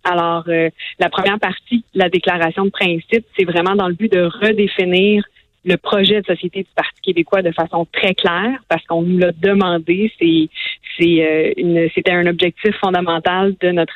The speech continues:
démarche, de clarifier qui on est, ce qu'on propose. Et du côté des nouveaux statuts, c'est pour proposer une tout, un tout nouveau fonctionnement du parti, donc beaucoup plus moderne, plus innovant, plus efficace.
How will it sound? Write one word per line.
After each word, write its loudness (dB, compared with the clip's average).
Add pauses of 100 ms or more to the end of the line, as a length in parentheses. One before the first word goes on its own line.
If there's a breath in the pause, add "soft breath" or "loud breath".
(120)
démarche, 0
de -2
clarifier 0 (100)
qui 0
on 2
est, 2
ce -12
qu'on 0
propose. -2 (720 loud breath)
Et 4
du -8
côté 2
des -2
nouveaux 2
statuts, -2
c'est 0
pour -2
proposer 0
une 2 (100)
tout, -4
un 2
tout -2
nouveau 2
fonctionnement -2
du -4
parti, -4
donc -2
beaucoup -4
plus 0
moderne, 2
plus -2
innovant, 0
plus -4
efficace. -2